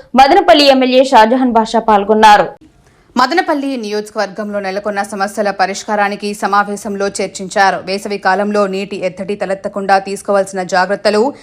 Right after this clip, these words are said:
Speaker 2: జిల్లా వ్యాప్తంగా ఉన్న నెలకొన్న ప్రధాన సమస్యల పట్ల చర్చించారు. ఈ సమావేశంలో మంత్రి రాంప్రసాద్ రెడ్డి, జిల్లా కలెక్టర్ శ్రీధర్ చామకూరి, జాయింట్ కలెక్టర్ ఆదర్శ్ రాజేంద్రన్, జిల్లా స్థాయి అధికారులు పాల్గొన్నారు.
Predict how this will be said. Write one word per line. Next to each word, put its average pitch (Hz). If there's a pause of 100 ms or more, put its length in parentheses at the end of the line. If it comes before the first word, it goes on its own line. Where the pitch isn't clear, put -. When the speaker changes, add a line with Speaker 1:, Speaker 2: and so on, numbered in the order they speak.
(160)
Speaker 2:
జిల్లా 202
వ్యాప్తంగా 208 (260)
ఉన్న 269
నెలకొన్న 214
ప్రధాన 202
సమస్యల 226
పట్ల 208 (120)
చర్చించారు. 190
ఈ 190
సమావేశంలో 196
మంత్రి 196 (180)
రాంప్రసాద్ 269
రెడ్డి, 208
జిల్లా 190
కలెక్టర్ 190
శ్రీధర్ 190 (100)
చామకూరి, 208 (180)
జాయింట్ 277
కలెక్టర్ 202 (260)
ఆదర్శ్ 262
రాజేంద్రన్, 208 (200)
జిల్లా 285
స్థాయి 214
అధికారులు 208
పాల్గొన్నారు. 185